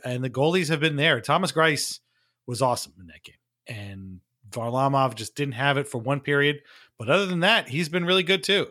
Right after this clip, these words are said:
And so, um, it's really hard to complain when you've <laughs> got two goalies making all the saves and everybody else doing everything else. And it's just, it's been a ton of fun. And regardless of what happens in game five, I mean, this is, this is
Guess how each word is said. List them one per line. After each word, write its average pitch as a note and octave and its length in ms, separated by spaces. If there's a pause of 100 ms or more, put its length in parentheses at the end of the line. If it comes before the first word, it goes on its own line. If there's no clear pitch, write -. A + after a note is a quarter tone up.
And A2 160
so, B2 480 (320)
um, G#2+ 380 (160)
it's C#3+ 280 (140)
really E3+ 180
hard E3+ 260
to D#3 60
complain D#3 440
when C3 100
you've A2 100
<laughs> - 120
got D#3 320
two F3+ 100
goalies D#3 380
making D#3 180
all D#3+ 80
the C#3+ 80
saves F#3 400 (340)
and A#2+ 80
everybody D3+ 280
else D#3 160
doing D3+ 200
everything C#3 300
else. C#3 280
And G#2 140
it's - 160
just, - 240 (380)
it's B2 140
been C#3+ 160
a C#3+ 60
ton C#3 180
of B2 80
fun. C#3 260
And G2 140
regardless A#2+ 420
of A#2+ 80
what A#2+ 120
happens B2 420
in A#2 140
game B2 200
five, A#2+ 560 (480)
I G#2 40
mean, G#2+ 100
this A#2+ 160
is, A2 360 (120)
this C3 180
is B2+ 120